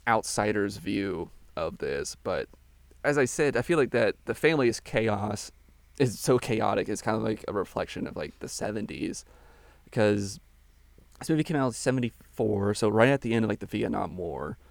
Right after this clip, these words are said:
which was the first, like, televised war. So we're kinda, like, getting normalized to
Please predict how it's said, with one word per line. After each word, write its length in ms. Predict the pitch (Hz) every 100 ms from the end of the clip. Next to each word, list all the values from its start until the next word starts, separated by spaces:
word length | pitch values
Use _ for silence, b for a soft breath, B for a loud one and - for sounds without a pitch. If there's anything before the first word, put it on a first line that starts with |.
| b b b
which 220 | 117 107
was 400 | 113 107 104 101
the 120 | 120
first, 320 | 107 123 120 -
like, 120 | 104
televised 640 | - 117 110 98 73 69 -
war. 300 | 80 78 85
So 160 | - 92
we're 120 | 98
kinda, 240 | - 117
like, 140 | 110 110
getting 260 | 107 98
normalized 720 | 113 107 113 98 90 92 - -
to 440 | 107 104 92 87